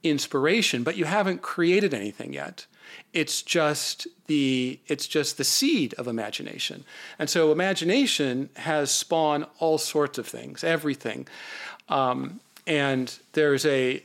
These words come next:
there's, since we're on the topic of quotes, one of my favorite imagination quotes is, "Imagination is the beginning of creation," which is exactly what happened for you as you drove off the road.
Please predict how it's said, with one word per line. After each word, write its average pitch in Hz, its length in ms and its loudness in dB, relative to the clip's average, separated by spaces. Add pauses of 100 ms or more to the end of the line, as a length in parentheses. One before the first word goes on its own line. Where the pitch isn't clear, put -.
there's, 135 420 -2
since - 380 0
we're 151 160 2
on 156 240 2
the 151 60 2
topic 139 440 0
of 123 220 -6
quotes, - 680 -2
one 135 200 -4
of 131 100 -2
my 123 220 -2
favorite 143 340 0
imagination 127 720 -2
quotes 123 340 0
is, 117 220 -2 (400)
"Imagination 156 720 4
is 131 140 2
the 139 100 2
beginning 139 560 2
of 117 160 -4
creation," 123 640 -4 (220)
which 127 220 -2
is 120 120 -4
exactly 139 500 0
what 202 160 0
happened 127 420 -2
for 131 120 -8
you 127 260 -2
as 113 140 -2
you 117 80 -8
drove 127 240 -2
off 120 160 -2
the 120 80 -8
road. 113 340 -6